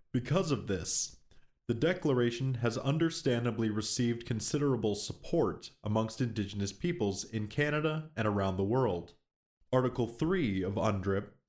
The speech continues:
for example, states that, quote, "Indigenous peoples have the right to self-determination,"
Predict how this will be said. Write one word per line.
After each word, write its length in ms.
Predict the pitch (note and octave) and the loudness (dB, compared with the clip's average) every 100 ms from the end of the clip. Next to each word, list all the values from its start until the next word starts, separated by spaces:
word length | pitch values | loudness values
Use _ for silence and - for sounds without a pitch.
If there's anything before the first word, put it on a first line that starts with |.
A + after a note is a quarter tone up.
| - | 0
for 140 | G#2 | 0
example, 640 | G2 B2 C#3+ C#3+ - - - _ _ _ - | 2 0 0 0 -4 -10 -16 _ _ _ -10
states 400 | - E3+ F3 F3 | 0 2 2 0
that, 300 | D3+ C#3+ C#3+ | 0 -2 -2
quote, 400 | D#3 D3+ - - - _ - | 2 2 0 -8 -16 _ -2
"Indigenous 600 | C#3 C3+ D#3+ F3 F3+ F3+ | 0 2 2 2 -4 -2
peoples 720 | A#2+ G#2+ G#2 G2+ G#2 - - | -2 0 0 0 -2 -8 0
have 160 | A#2 A2+ | 0 2
the 80 | A2+ | 0
right 360 | A#2 C#3+ C#3 | 2 2 0
to 100 | - | -6
self-determination," 1300 | - G#2 G2 - G2 - F#2+ A2 C3+ C3+ - - | -2 0 0 -2 -4 -2 -2 0 0 0 -6 -8